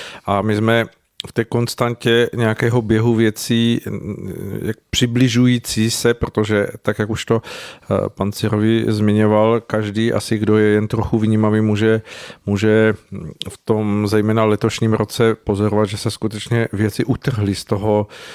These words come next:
z toho jakéhosi běhu věcí, který tady trval, eh, roky, desetiletí, ale náhle je všechno jinak a posouváme se, eh, v tom prožívání <clears throat> stále rychleji v jakémsi, eh, tlaku a naléhání, aby se, eh,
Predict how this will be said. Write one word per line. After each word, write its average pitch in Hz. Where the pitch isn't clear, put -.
z -
toho 107
jakéhosi 107
běhu 110
věcí, 110
který 104
tady 110
trval, 107
eh, 101
roky, 113
desetiletí, 104
ale 101
náhle 107
je 107
všechno 117
jinak 113
a 120
posouváme 113
se, 117
eh, 101
v -
tom 104
prožívání 110
<clears throat> 113
stále 107
rychleji 110
v 113
jakémsi, 107
eh, -
tlaku 123
a 101
naléhání, 110
aby 104
se, 110
eh, -